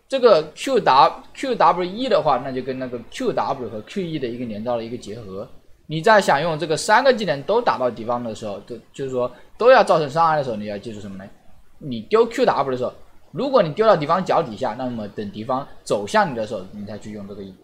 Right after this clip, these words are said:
不然正常情况下都是把，还是一样，把你的Q W丢到敌方的身后，这样的话你用一技能拉回来，对吧？可以就还是把这个一技能伤害打出来。因为我们昨天给大家显示的，对吧？一技能的伤害还是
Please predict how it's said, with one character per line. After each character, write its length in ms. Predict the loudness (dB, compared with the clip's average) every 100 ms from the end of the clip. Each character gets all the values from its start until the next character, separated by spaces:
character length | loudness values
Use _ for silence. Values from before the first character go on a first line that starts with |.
| -20 -20 0
不 60 | 2
然 180 | 2 0
正 160 | -2
常 180 | 0 -2
情 80 | -4
况 100 | -6
下 80 | -8
都 80 | -10
是 80 | -10
把， 180 | -12 -12
还 120 | -12
是 140 | -8
一 60 | -2
样， 180 | -2 -2 -6 -14
把 200 | -6 -4
你 100 | -4
的 100 | -8 -8
Q 200 | -2 0
W 340 | 2 0 -4 -8
丢 120 | -2
到 120 | 0 0
敌 100 | -2
方 140 | -6
的 80 | -4
身 120 | 0
后， 240 | 2 2 -2 -20 -20 _ -2
这 80 | 0
样 100 | 2
的 40 |
话 60 | -2
你 120 | -6
用 120 | -8
一 140 | -8
技 80 | -6
能 100 | -4
拉 140 | 0 -2
回 120 | -2
来， 160 | -8 -10
对 100 | -10
吧？ 80 | -10
可 80 | -8
以 60 | -12
就 180 | -12 -12 -12 _ _
还 160 | -10 -8
是 160 | -6
把 180 | -6 -6
这 100 | -8
个 60 | -12
一 140 | -10
技 80 | -8
能 120 | -6
伤 140 | -2 -2
害 80 |
打 240 | -2 -8 -10
出 100 | -14
来。 120 | -14 -14 -20 -12
因 60 | -8
为 20 |
我 20 |
们 100 | -4
昨 100 | -2
天 80 | -2
给 100 | -2
大 120 | 0
家 80 | -2
显 300 | -2 -8 -8
示 120 | -8
的， 60 | -6
对 80 | -6
吧？ 100 | -10 -14 -12
一 140 | -8
技 80 | -6
能 120 | -4
的 60 | -4
伤 140 | -2
害 160 | -2 -4 -8 _
还 120 | -10
是 320 | -8 -6 -6